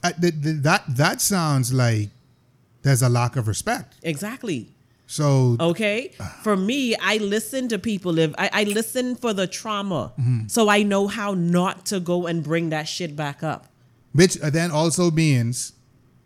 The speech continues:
Speaker 1: if they either disregard
Speaker 2: Mm-hmm.
Speaker 1: and bring it up anyway, it means that that's intentional.
Speaker 2: Exactly. So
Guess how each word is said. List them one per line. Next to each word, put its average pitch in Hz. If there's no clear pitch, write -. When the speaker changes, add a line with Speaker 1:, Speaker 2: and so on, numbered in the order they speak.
Speaker 1:
if 165
they 143
either 160
disregard 135
Speaker 2:
Mm-hmm. 131
Speaker 1:
and 139
bring 143
it 139
up 127
anyway, 127
it 151
means 143
that 131
that's 123
intentional. 131
Speaker 2:
Exactly. 175
So 156